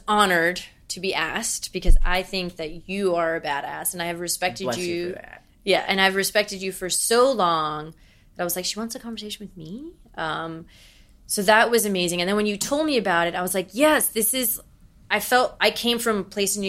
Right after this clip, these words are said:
Speaker 1: York that it was so badass women. Like, they were, there's so many networks and coalitions and organizations of badass women that I f-, I felt like Miami needs more of that. You know, Miami needs a leader, a fearless leader to be like,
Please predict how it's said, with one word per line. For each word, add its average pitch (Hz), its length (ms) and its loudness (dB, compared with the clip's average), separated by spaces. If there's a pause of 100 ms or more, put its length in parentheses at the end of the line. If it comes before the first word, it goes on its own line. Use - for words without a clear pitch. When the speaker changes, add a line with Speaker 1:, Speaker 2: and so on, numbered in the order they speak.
Speaker 1:
York 180 320 0
that 175 120 0
it 165 60 -2
was 165 160 -2
so 202 680 4
badass 156 800 -2
women. 147 380 -18
Like, 175 260 -8
they 196 200 6
were, 196 140 4 (140)
there's 196 200 0
so 226 260 4
many 202 280 0
networks 175 540 -2
and 165 100 -14
coalitions 170 760 -6
and 160 140 -10 (320)
organizations 185 720 4
of 151 140 -6
badass 165 460 2
women 170 360 -2 (340)
that 185 80 2
I - 20 4
f-, - 200 -6 (160)
I 180 100 -2
felt 202 160 2
like 190 140 -2
Miami 262 920 0
needs 208 580 -2
more 190 340 0
of 160 140 -4
that. - 140 6 (180)
You 170 100 -4
know, 170 160 -6
Miami 208 440 -2
needs 226 500 0 (340)
a 214 100 6
leader, 202 480 4
a 170 100 2
fearless 208 440 0
leader 185 200 0
to 180 80 -4
be 175 140 -6
like, 156 340 -2